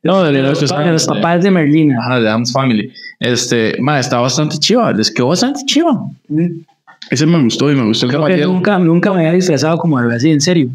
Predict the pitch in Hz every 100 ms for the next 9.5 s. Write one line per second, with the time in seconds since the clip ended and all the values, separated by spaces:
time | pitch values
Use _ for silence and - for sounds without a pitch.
0 | - 120 117 123 127 127 - - 180 240
1 | 220 220 233 - - _ - 131 135 160
2 | 135 139 - 165 143 143 151 202 202 202
3 | 202 208 139 160 185 - 165 _ _ -
4 | 120 120 123 127 127 _ _ _ _ _
5 | _ _ - 151 175 160 131 123 185 254
6 | 269 - - - - _ 185 165 131 139
7 | 131 156 214 214 175 156 185 190 190 190
8 | 202 196 185 170 143 156 180 185 175 185
9 | 185 208 214 220